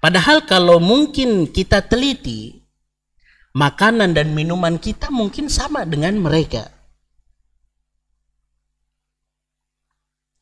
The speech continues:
Pertanyaan besar, hadirin, kenapa mereka bisa sampai ke derajat ini sedangkan kita kok nggak bisa?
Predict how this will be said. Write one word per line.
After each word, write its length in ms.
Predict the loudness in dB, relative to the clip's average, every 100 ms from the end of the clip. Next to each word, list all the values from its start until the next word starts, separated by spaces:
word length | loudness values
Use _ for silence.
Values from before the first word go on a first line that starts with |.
| _ _
Pertanyaan 640 | -2 0 2 2 2 0
besar, 400 | 0 2 2 0 -4
hadirin, 560 | -4 -4 -2 -2 -4 -8 -14 _ _ _ _ _ _ _ _ _ _ -2
kenapa 400 | 0 2 2 2
mereka 560 | 2 2 0 0 0
bisa 720 | 0 -2 -2 0 0 0 -2 -4
sampai 880 | -4 -2 -2 -4 -8 -6 -6 -6
ke 160 | -2 -2
derajat 560 | 2 2 2 2 2 2
ini 160 | 0 0
sedangkan 560 | 0 -2 -2 -2 -2 -2
kita 320 | -4 -2 -2
kok 240 | -2 -6
nggak 240 | -4 -4 -2
bisa? 400 | -2 -2 -6